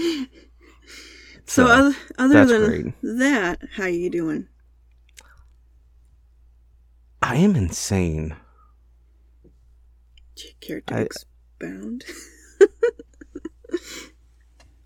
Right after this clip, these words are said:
Speaker 2: Yeah, I just looking back, we,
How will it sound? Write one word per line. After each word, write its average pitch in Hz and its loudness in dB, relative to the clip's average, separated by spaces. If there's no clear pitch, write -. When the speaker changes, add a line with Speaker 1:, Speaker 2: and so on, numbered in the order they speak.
Speaker 2:
Yeah, 175 0
I 151 -2
just 175 -4
looking 143 0
back, 117 0
we, 180 0